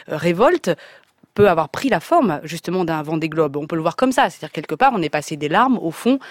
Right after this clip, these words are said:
à l'océan. Alors, cela dit, euh, il y avait un peu de quoi, parce que vous racontez que sur les cinq, cinq enfants, vous êtes donc le dernier, mais vous êtes aussi un peu la tête de Turc.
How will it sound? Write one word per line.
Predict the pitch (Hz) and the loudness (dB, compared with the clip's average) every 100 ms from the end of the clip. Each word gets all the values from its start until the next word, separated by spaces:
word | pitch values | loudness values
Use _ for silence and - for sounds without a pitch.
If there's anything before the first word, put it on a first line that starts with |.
| - | -4
à | 190 214 - | 0 0 0
l'océan. | 175 202 - 170 - - - - - | -2 -2 0 -2 -2 -10 -20 -20 -2
Alors, | 175 - _ | 0 0 _
cela | - 185 180 | -2 0 2
dit, | 220 392 403 - | 4 4 4 2
euh, | 165 147 | -2 -2
il | |
y | 165 | 0
avait | 175 | 2
un | 233 | 2
peu | - | 0
de | 240 | -4
quoi, | - 196 147 | 2 2 2
parce | 151 | -8
que | - | -10
vous | 156 151 | -8 -6
racontez | 147 160 320 - | -6 -4 -2 -2
que | 208 | -6
sur | - | -8
les | 147 | -8
cinq, | - 180 - - | -4 -4 -4 -4
cinq | 196 175 | -2 0
enfants, | 160 156 269 339 | -2 0 2 4
vous | 208 | 2
êtes | 143 | -2
donc | 151 - | -6 -8
le | 143 | -6
dernier, | 147 185 330 403 - - - - | -2 4 4 2 -8 -18 -10 0
mais | 277 | 0
vous | 254 214 | 2 -2
êtes | 196 - | -4 -4
aussi | 208 - 339 | -4 -2 2
un | 294 180 | 2 0
peu | 302 | -2
la | 196 | -2
tête | - 240 170 | 0 0 0
de | 180 | -4
Turc. | - 143 - - | -4 -10 -10 -14